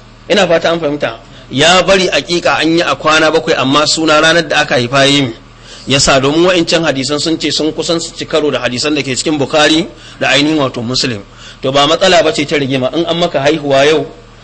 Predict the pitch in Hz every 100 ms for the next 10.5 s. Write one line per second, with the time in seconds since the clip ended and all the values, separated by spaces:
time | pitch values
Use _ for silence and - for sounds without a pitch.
0 | - - 160 147 135 156 180 175 147 139
1 | 123 135 147 127 - 127 123 123 - 139
2 | 139 139 151 156 131 123 123 113 107 107
3 | 101 - - - - 120 120 170 180 156
4 | 147 165 165 160 - 151 127 131 147 147
5 | 151 156 110 - - - - - - -
6 | 170 170 165 147 160 170 139 156 160 156
7 | 160 160 160 - - 147 156 - 147 147
8 | 147 156 156 147 156 143 104 - - 135
9 | 147 160 160 143 147 143 143 143 127 127
10 | 135 131 135 127